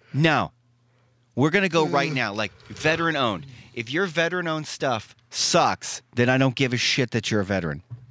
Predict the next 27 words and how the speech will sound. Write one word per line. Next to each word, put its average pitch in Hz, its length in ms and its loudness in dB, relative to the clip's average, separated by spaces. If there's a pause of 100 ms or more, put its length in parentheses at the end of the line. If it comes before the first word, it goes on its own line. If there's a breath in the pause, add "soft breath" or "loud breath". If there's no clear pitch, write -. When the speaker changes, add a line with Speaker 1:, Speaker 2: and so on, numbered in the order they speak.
(180)
Speaker 1:
Okay? 104 260 -8 (240)
All 104 120 -4
right. 101 220 0
Speaker 2:
Ugh. 95 100 -18 (260 loud breath)
Speaker 1:
It's 113 160 -6
Whole 180 240 2
Bean. 139 400 0 (220 soft breath)
You 143 120 -4
can 160 140 -6
check 147 260 -2
'em 131 100 -2
out 117 320 -2 (380)
on 110 140 0
all 123 320 2
of 120 100 -6
the 117 80 -6
places. 95 640 -6 (400 soft breath)
I 123 180 2
love 113 500 -2
that 101 220 -4
Black 104 300 -2
Rifle 107 280 -2
Coffee 104 360 -4
is 90 100 -4
on 90 180 -4
Pinterest. - 680 -8
<laughs> - 40 -20